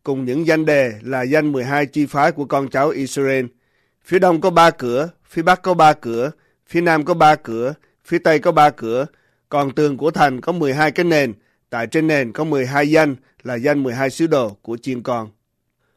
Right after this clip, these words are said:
Đấng nói cùng ta, tay cầm một cái thước, tức là cây sậy bằng vàng để đo thành, các cửa và tường của thành. Thành làm kiểu vuông và bề dài cùng bề ngang bằng nhau. Thiên sứ đo thành bằng cây sậy,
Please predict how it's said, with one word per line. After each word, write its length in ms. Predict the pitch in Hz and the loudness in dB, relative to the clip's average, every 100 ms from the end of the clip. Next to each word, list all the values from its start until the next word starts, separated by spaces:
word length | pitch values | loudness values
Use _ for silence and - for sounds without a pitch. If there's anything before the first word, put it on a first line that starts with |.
| _ _ _ _ | _ _ _ _
Đấng 200 | 156 202 | 0 2
nói 120 | 202 | 2
cùng 240 | 175 147 | 2 -2
ta, 240 | 135 165 160 | 4 4 4
tay 220 | - 160 | 2 0
cầm 220 | 160 131 | 0 -4
một 100 | 117 | -4
cái 140 | - | -4
thước, 280 | 160 175 214 - _ | 2 4 4 0 _
tức 160 | - 196 | -6 -2
là 160 | 151 | -2
cây 220 | 123 156 156 | 0 0 0
sậy 220 | 139 120 | 0 -4
bằng 220 | 131 131 | -4 -4
vàng 320 | 135 131 117 | -2 -2 -4
để 120 | 110 | -6
đo 200 | 147 151 | 0 2
thành, 320 | 151 156 135 104 _ _ _ - | 2 0 -2 -6 _ _ _ -4
các 180 | 175 | -4
cửa 300 | - 123 131 | -2 -2 -2
và 160 | 151 139 | -2 -4
tường 260 | 123 135 117 | -2 -4 -4
của 160 | 123 | -6
thành. 300 | 139 143 123 104 _ _ _ _ _ | -2 -2 -2 -12 _ _ _ _ _
Thành 180 | - 147 | -6 -2
làm 160 | 147 131 | -2 -2
kiểu 200 | 143 170 | -2 0
vuông 460 | 170 180 170 147 | 4 4 4 -4
và 100 | 127 | -6
bề 180 | 135 139 | -4 -2
dài 320 | 135 139 135 | 0 2 0
cùng 220 | 120 135 135 | -2 -6 -4
bề 140 | 127 | -2
ngang 260 | 139 151 151 | 0 -2 -2
bằng 220 | 123 117 | -4 -2
nhau. 320 | 143 147 139 _ _ _ _ | 0 0 -2 _ _ _ _
Thiên 160 | - 180 | 0 0
sứ 160 | 170 208 | 2 4
đo 200 | 180 170 | 4 4
thành 340 | 156 139 127 | 2 -2 -2
bằng 200 | 131 120 | -4 -2
cây 160 | 160 160 | 0 0
sậy, 360 | - 117 104 | 0 -4 -6